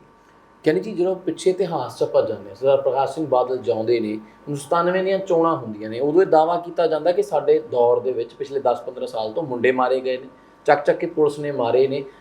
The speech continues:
ਅਸੀਂ ਇਨਸਾਫ ਦਿਵਾਵਾਂਗੇ, ਅਸੀਂ ਅਕਾਲ ਤਖਤ ਦੀ ਮਰਿਆਦਾ ਦਾ ਜਿਹੜਾ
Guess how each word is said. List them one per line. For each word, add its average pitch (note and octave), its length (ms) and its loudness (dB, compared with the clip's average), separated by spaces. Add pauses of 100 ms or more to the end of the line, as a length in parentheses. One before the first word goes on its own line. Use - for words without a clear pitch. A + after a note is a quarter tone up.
(140)
ਅਸੀਂ G#3+ 200 2
ਇਨਸਾਫ E3 480 4
ਦਿਵਾਵਾਂਗੇ, F3 520 -2
ਅਸੀਂ G3+ 320 -4 (300)
ਅਕਾਲ D3+ 340 6
ਤਖਤ - 280 -2
ਦੀ F3 120 -2
ਮਰਿਆਦਾ C#3 420 4
ਦਾ D3+ 120 0
ਜਿਹੜਾ E3 280 -2